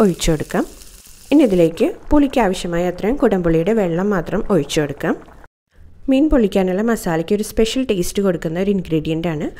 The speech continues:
കുടംപുളിയുടെ ഈ ഒരു വെള്ളം. രണ്ട് കഷ്ണം കുടംപുളി കുറച്ച് വെള്ളം ഒഴിച്ചിട്ട് നന്നായിട്ട് തിളപ്പിച്ചെടുത്തിട്ടുള്ള വെള്ളമാണത്. കുടംപുളിയുടെ ആ ഒരു വെള്ളം കൂടി ചേർക്കുമ്പോഴാണ് മീൻ പൊള്ളിച്ചതിൻ്റെ മസാലയ്ക്ക് നല്ലൊരു ടേസ്റ്റ് ഉണ്ടാവുകയുള്ളൂ. ഇപ്പം നമ്മുടെ ഈ ഒരു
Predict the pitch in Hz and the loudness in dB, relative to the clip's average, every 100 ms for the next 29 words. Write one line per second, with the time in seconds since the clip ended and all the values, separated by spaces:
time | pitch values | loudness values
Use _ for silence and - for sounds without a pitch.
0 | - - 214 175 156 156 156 175 170 170 | -16 -4 -2 0 0 -2 -2 -2 -2 -2
1 | 170 143 202 - - - - 214 233 - | -4 -4 -4 -6 -16 -8 -2 2 2 2
2 | - 226 220 175 165 247 240 214 208 175 | 0 -2 0 -2 -4 -2 -4 -2 -2 -2
3 | 170 160 160 208 220 170 160 185 180 165 | -4 -6 -6 -4 -4 -4 -6 -4 -4 -4
4 | 143 185 170 165 160 180 208 156 151 151 | -6 -6 -6 -6 -4 -4 -2 -2 -4 -6
5 | 135 151 285 - - - - - - - | -6 -6 -6 -10 -20 -20 -18 -18 -20 -2
6 | - 233 226 214 202 254 233 226 226 190 | 2 2 2 2 4 4 4 4 2 2
7 | 180 190 220 233 190 180 175 208 185 180 | 0 -2 -2 -2 -2 -2 -2 -2 -2 -2
8 | 370 - 214 226 226 190 185 175 175 202 | -6 -4 -2 0 2 0 -2 -4 -4 -4
9 | 220 - 165 160 208 190 165 196 190 190 | -4 -2 -2 -2 0 0 0 0 0 -2
10 | 160 - 180 156 147 147 156 139 220 - | -2 -2 -2 0 0 -2 -2 -2 -4 -6
11 | - - - - - 247 294 277 226 220 | -18 -20 -20 -20 -8 0 2 4 2 4
12 | 220 | 4